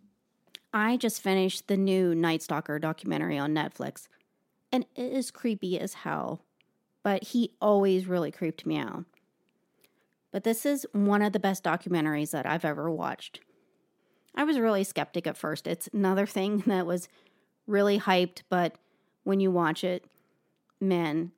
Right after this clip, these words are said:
it's so good. You will love the detectives Gil Carrillo and Frank Salerno. Those guys will earn your respect. And there was actually so much information that was in this documentary that I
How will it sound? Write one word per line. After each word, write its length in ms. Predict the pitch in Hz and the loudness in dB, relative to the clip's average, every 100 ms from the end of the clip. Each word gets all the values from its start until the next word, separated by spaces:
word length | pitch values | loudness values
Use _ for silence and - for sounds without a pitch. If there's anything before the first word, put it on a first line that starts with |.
| - | -4
it's 180 | 196 - | -4 -2
so 180 | 180 180 | -2 -2
good. 300 | 160 147 - | -4 -8 -8
You 200 | 180 202 | -2 2
will 180 | 208 202 | 4 4
love 580 | 196 202 190 190 180 180 | 4 6 6 6 2 0
the 120 | 190 | 0
detectives 640 | 180 175 165 - 170 170 | 0 -2 -4 -2 -4 -4
Gil 280 | 185 185 185 | -2 -2 -2
Carrillo 540 | - 196 180 147 143 - | -2 -2 0 0 0 -2
and 200 | - 165 | -4 -4
Frank 300 | 156 151 151 | -2 -2 -4
Salerno. 600 | 165 165 151 151 - 170 _ _ _ _ _ _ | -6 -4 -6 -6 -8 -12 _ _ _ _ _ _
Those 260 | 202 196 190 | -2 0 0
guys 300 | 190 160 180 | 0 -2 -2
will 320 | 175 175 - - | -2 -2 -2 0
earn 360 | 185 175 180 | 2 2 0
your 180 | 170 165 | -2 -4
respect. 640 | 160 - - - - - _ _ _ _ _ _ _ _ _ _ | -6 -8 -10 -10 -12 -20 _ _ _ _ _ _ _ _ _ _
And 120 | - 214 | 0 2
there 80 | |
was 240 | 214 262 - - | 2 0 0 -2
actually 340 | 202 - 190 | -2 0 -2
so 340 | 180 - 196 | -2 0 2
much 220 | 202 226 - | 2 2 0
information 840 | 190 185 185 175 175 - 165 156 | -2 0 2 2 2 0 0 0
that 180 | 160 160 | 0 -2
was 120 | 165 | -6
in 200 | - 175 | -2 0
this 160 | 190 190 | 0 0
documentary 680 | 180 175 180 175 160 156 156 | -2 0 -2 0 0 0 0
that 180 | 160 - | -4 -4
I 140 | 165 | -6